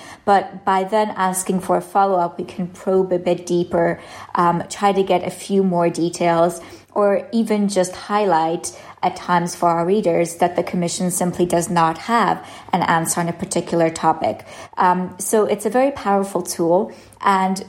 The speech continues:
really, in our current situation, with most of us working from home, um, it's the thing that we miss most. So now we have to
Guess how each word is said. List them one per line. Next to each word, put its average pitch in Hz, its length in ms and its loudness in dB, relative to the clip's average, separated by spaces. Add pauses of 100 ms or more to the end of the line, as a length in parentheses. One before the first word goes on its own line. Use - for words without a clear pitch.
(180)
really, 240 320 0
in 196 180 0
our 185 140 0
current 233 360 0
situation, 175 760 0
with 175 280 -4 (240)
most 190 280 2
of 175 100 2
us 170 160 -2
working 175 320 0
from 170 200 -2
home, 180 520 0 (280)
um, 190 200 0
it's 202 160 -4
the 220 80 2
thing 220 300 0
that 202 180 0
we 175 140 2
miss 165 360 -2
most. 170 460 0 (240)
So 208 200 0
now 240 320 0
we 233 120 0
have 185 420 -2
to 170 360 2